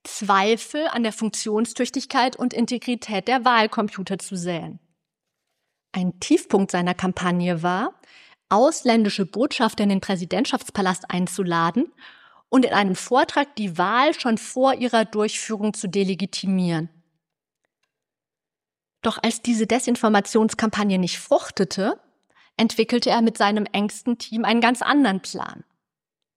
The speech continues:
Lula, ferner der zukünftige Vizepräsident Brasiliens,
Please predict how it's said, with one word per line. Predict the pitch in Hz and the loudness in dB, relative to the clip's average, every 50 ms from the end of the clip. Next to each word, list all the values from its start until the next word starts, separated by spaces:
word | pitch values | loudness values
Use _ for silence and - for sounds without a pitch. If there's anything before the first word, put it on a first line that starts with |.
| _ _ _ _ _ _ _ _ _ _ _ _ _ _ _ _ - | _ _ _ _ _ _ _ _ _ _ _ _ _ _ _ _ -6
Lula, | 202 196 196 190 185 165 170 185 220 302 - _ _ _ _ _ _ _ _ _ _ _ _ _ _ _ _ _ | -4 -2 0 0 0 0 0 -2 -2 -4 -6 _ _ _ _ _ _ _ _ _ _ _ _ _ _ _ _ _
ferner | - - - - 240 214 240 294 302 269 233 | -20 -12 -4 0 2 2 4 4 4 4 4
der | 214 196 196 | 2 2 0
zukünftige | - - 269 - - 240 - - 214 180 185 - | 0 -4 -2 2 2 2 2 2 -2 -2 -2 -2
Vizepräsident | - 294 320 - - 214 - - 190 180 180 175 180 170 175 | 0 0 0 0 -2 -6 -4 -4 -4 -4 -4 -2 -4 -4 -2
Brasiliens, | 175 170 175 175 160 175 175 170 175 185 233 330 - - - | 0 0 0 0 0 -2 -2 -2 -2 -2 -2 -2 -4 -8 -16